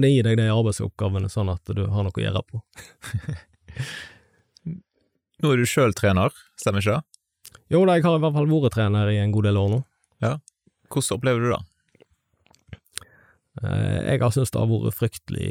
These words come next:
Speaker 1: fryktelig kjekt. Eh, jeg sa jo nettopp at det gikk noen år før jeg, eh, syntes det var kjekt å se på Skeis igjen. Det er noe helt annet når du ser på noen som du har, du har en, på en måte en aksje i deg, så du har vært med på dette her.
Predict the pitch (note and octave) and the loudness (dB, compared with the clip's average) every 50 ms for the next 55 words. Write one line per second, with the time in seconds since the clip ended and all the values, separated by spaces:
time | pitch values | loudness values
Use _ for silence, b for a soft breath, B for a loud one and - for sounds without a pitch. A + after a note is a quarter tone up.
0 | G#2+ - G#2+ G#2 - - - G2+ - - - - - - - b b b b b | -6 -6 -8 -8 -6 -6 -6 -6 -6 -6 -8 -10 -12 -18 -20 b b b b b
1 | b _ _ - - G#2+ G#2 G#2 G#2 G#2 G#2 A2+ A2 - C3 B2+ G#2+ G#2+ A#2 A2 | b _ _ -8 -6 -4 -2 -2 -2 -2 -4 -4 -4 -2 0 0 2 2 0 0
2 | - G#2 G2 - - - G2+ G2 A2+ A#2 A2+ - G#2 G2 F#2+ - G2+ G#2 G#2 G2+ | 0 -2 -4 -4 -2 -4 -2 0 0 -2 -2 -2 -2 -4 -2 -2 0 0 0 0
3 | - - - - G2+ G2+ F#2+ F#2 G2 G#2 G2 G2 G2 F#2+ G2+ G2+ F#2+ F#2+ F#2 F#2 | -2 -4 -6 -2 -2 0 0 0 -2 -2 -2 -2 -2 -2 -2 -2 0 0 0 -2
4 | - - A2 G2 - A2 G#2 G#2 - A2+ G#2+ - - G2 - G#2+ - - - - | -2 -2 -4 -4 -2 -2 -2 0 0 -2 -2 -2 -6 -6 -6 -6 -6 -6 -6 -4
5 | G2 G#2 - - F#2 F#2+ G#2 A#2 - _ _ b b b b b b b b - | -4 -4 -4 -6 -6 -6 -8 -8 -10 _ _ b b b b b b b b -6
6 | G#2 G#2 G2 - A#2 C3 B2 G#2+ A#2+ A2 A2 G#2 F2+ - G2 G2+ G2+ G2 F#2 A2+ | -4 -4 0 0 0 0 0 0 0 0 0 0 0 -2 -2 -2 -2 0 0 0
7 | G2+ - - G2+ G2+ F#2+ - - G2+ F#2+ - G2+ G2 G2 F2+ G2 G2+ G2 F#2 - | -2 -2 -2 -4 -4 -2 -2 -4 -4 -4 -4 -4 -4 -2 0 0 0 0 -2 -4
8 | - - - _ - - G2+ F#2 - - F#2+ F#2+ G2+ G#2 G#2 G2+ G2 F#2+ - - | -8 -18 -20 _ -14 -12 -10 -10 -8 -6 -6 -4 -2 -2 -2 -2 -2 -4 -4 -2
9 | G2+ G2+ G2+ G#2 - G#2 G#2 G2+ - - - - G2+ G2+ F#2+ F#2 F#2+ F#2+ G2 - | -2 -2 -2 -2 -2 0 0 0 -2 -2 -4 -4 -2 -2 -2 -2 -2 -4 -6 -8
10 | _ - - - - F#2+ F#2+ F#2+ F#2+ F#2+ F#2 F#2+ G2 A2 A2 G2+ - - G2+ G2 | _ -20 -18 -12 -8 -6 -4 -2 -2 -2 -2 -2 -2 -2 -2 -2 -2 -4 -8 -8
11 | - G#2 G2 F#2+ G2+ | -6 -6 -6 -6 -8